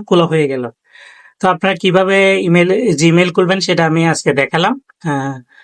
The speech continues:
সে, তারপর হচ্ছে আরেকভাবে খোলা যায়, সেটা আমি দেখাচ্ছি কিভাবে খুলবেন। সবার মোবাইলে Chrome ব্রাউজার থাকে,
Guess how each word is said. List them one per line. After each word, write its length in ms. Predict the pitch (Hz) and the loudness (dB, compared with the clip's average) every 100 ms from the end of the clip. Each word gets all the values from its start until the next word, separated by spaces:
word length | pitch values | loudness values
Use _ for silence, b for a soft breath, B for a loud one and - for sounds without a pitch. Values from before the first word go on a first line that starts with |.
| b b | b b
সে, 300 | - 214 277 | -2 0 0
তারপর 280 | - 190 185 | -2 0 0
হচ্ছে 200 | 185 220 | 0 -2
আরেকভাবে 520 | - 190 165 180 190 | -2 -2 0 0 -2
খোলা 260 | 196 202 196 | -2 0 0
যায়, 220 | 185 202 | 0 -2
সেটা 280 | - 180 165 | -2 -2 0
আমি 180 | 165 165 | 2 2
দেখাচ্ছি 480 | 156 165 160 190 | 0 -2 -4 -4
কিভাবে 320 | 170 156 156 160 | -2 0 0 0
খুলবেন। 380 | 180 160 190 240 _ _ _ _ _ _ _ _ | -2 0 -2 -4 _ _ _ _ _ _ _ _
সবার 260 | 180 196 208 - | -10 -8 -6 -2
মোবাইলে 520 | 208 180 190 208 214 | 0 2 2 0 -2
Chrome 280 | - 185 165 | -2 0 2
ব্রাউজার 320 | 156 156 156 | 2 0 -2
থাকে, 360 | 143 156 131 | -4 -6 -6